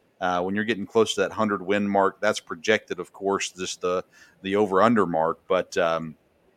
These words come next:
I mean, I don't think hitting ninety-seven wins is gonna be that difficult, pending health and all that stuff, obviously.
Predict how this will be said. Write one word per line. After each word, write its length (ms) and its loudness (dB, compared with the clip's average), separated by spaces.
I 60 -4
mean, 160 -2
I 60 4
don't 180 2
think 240 -6
hitting 280 -2
ninety-seven 540 -2
wins 280 -6
is 100 -14
gonna 120 -4
be 100 -8
that 280 -2
difficult, 440 -2
pending 560 4
health 420 4
and 400 -8
all 160 2
that 220 0
stuff, 340 -4
obviously. 600 -6